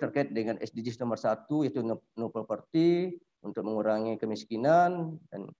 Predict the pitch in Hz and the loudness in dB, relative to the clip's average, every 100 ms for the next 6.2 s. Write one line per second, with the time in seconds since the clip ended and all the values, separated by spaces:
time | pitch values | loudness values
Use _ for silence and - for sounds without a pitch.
0 | _ _ _ _ - 113 117 117 117 117 | _ _ _ _ -2 -2 0 0 0 -2
1 | 147 143 165 175 185 143 135 - 127 123 | -2 0 0 0 2 2 2 -2 0 0
2 | 120 123 101 123 120 135 160 113 117 131 | 2 0 0 -2 0 2 2 2 4 4
3 | 139 - _ _ _ 107 - 131 104 110 | 2 -6 _ _ _ -8 -2 -2 0 -2
4 | 117 123 123 - 107 110 123 117 135 135 | 0 0 0 2 2 2 0 0 -2 -2
5 | 110 107 - - 107 104 107 123 - - | -4 -4 -6 -6 -4 -4 -2 -2 -2 -10
6 | 80 | -16